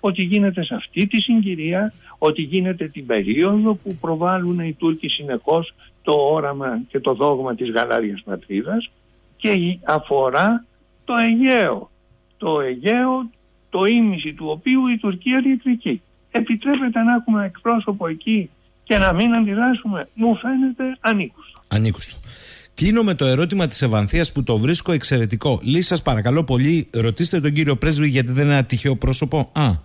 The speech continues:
Speaker 2: μάλλον γνωρίζει και την πορεία σας. «Όχι μόνο στο διπλωματικό σώμα, αλλά και στην εξωτερική πολιτική. Είναι εικόνα Ευρωπαίων ηγετών και νατοικών οι οποίοι επικαλούνται ότι είναι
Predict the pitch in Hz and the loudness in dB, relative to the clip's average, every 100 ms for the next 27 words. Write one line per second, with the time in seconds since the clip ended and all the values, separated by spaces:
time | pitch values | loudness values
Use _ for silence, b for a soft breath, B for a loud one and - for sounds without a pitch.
0 | - - 104 113 113 101 113 117 131 107 | -10 -4 0 2 2 2 2 2 0 -2
1 | 120 113 120 117 - - - B B B | -2 0 0 0 -2 -6 -10 B B B
2 | B B 160 180 180 175 175 151 - 135 | B B 0 2 4 4 4 2 2 0
3 | 123 113 113 113 107 104 135 143 139 135 | 2 0 0 2 2 0 0 2 0 0
4 | 131 123 - 110 98 95 131 113 98 95 | 0 -2 -2 -2 -2 -2 -2 0 0 -2
5 | 107 78 - _ b b b b - 220 | -2 -4 -6 _ b b b b 0 2
6 | 247 240 156 - 160 180 160 135 117 117 | 4 4 2 0 0 2 4 2 2 0
7 | 98 170 180 156 131 110 101 151 139 110 | 2 2 2 2 2 2 0 2 2 2
8 | - - - 165 151 127 135 120 104 156 | -2 -6 0 2 2 0 0 0 0 0
9 | 175 151 110 147 139 123 - 196 170 123 | 0 0 0 2 2 0 0 0 0 0
10 | 131 113 175 160 139 104 180 190 160 113 | 0 2 2 2 0 0 2 4 4 2